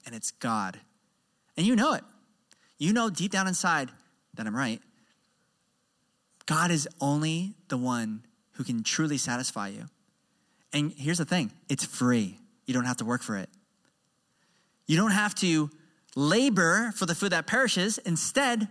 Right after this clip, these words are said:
pursue the things of eternal life. And to do that, you don't have to pay any money.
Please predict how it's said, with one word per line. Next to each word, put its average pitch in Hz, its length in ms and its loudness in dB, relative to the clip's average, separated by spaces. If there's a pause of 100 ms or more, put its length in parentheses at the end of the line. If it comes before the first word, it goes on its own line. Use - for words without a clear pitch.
pursue 202 800 2 (600)
the - 100 -6
things 170 220 0
of 165 100 -2
eternal 185 260 2
life. 226 360 0 (580)
And 185 80 0
to - 80 -2
do 247 140 2
that, 311 280 2 (480)
you 185 80 -2
don't 226 60 4
have 254 100 2
to 233 60 -2
pay 233 180 2
any 240 140 4
money. 247 360 0